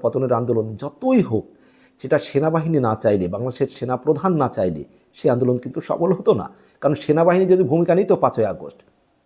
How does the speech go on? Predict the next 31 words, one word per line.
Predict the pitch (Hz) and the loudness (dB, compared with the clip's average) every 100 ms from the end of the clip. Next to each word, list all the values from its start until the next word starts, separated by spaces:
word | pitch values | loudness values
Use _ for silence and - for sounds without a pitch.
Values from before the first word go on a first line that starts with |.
| _ _ _ - - | _ _ _ -20 0
তাহলে | 175 190 | 2 4
সেই | 208 202 - - - - | 4 2 -4 -20 -14 -6
ঢাকার | 127 143 196 180 | 2 4 6 6
রাজপথে | 170 185 190 | 4 0 0
বারোটা | 165 139 208 202 | 2 2 2 2
পর্যন্ত | 180 175 156 131 92 - _ _ _ - | 2 2 0 -2 -8 -10 _ _ _ -4
আমি | 147 170 139 | 2 4 4
বাংলাদেশের | 120 135 156 151 | 4 2 2 0
মানুষের | 147 147 | 0 -2
সঙ্গে | 139 147 | -4 2
কথা | 190 208 | 2 4
বলে | 180 | 2
দেখেছি | 131 110 98 92 - _ _ - | 2 -2 -6 -16 -20 _ _ -10
যে | |
তেমন | 170 233 254 | 0 2 2
কোনো | 240 240 | 0 2
মানুষই | 185 214 190 | 4 2 0
ছিল | - 87 82 | -6 -8 -12
না। | - _ _ _ _ _ _ _ | -18 _ _ _ _ _ _ _
শেখ | - - 165 - - | -10 -2 -2 -2 -2
হাসিনা, | 185 185 - 196 202 208 214 214 - - _ _ | 0 0 0 2 2 2 2 -2 -8 -20 _ _
আহ, | - 127 117 - | -4 -2 -2 0
পতনে | 165 196 202 226 226 170 | 4 6 6 4 2 2
উল্লেখযোগ্য | 165 185 202 170 180 185 196 | 2 6 4 4 -2 2 0
ভূমিকা | 131 156 156 | 0 -2 2
সেনাবাহিনী | 185 135 147 143 165 | 2 2 -2 -2 -2
না | 135 147 | 2 4
নিলে, | 170 107 80 - _ - | 4 0 -6 -16 _ -20
সেনাবাহিনী | - - 143 156 165 180 | -8 0 2 4 4 4
যদি | 165 165 180 190 | 2 2 2 0
সেদিন | - 139 175 185 | 0 4 4 2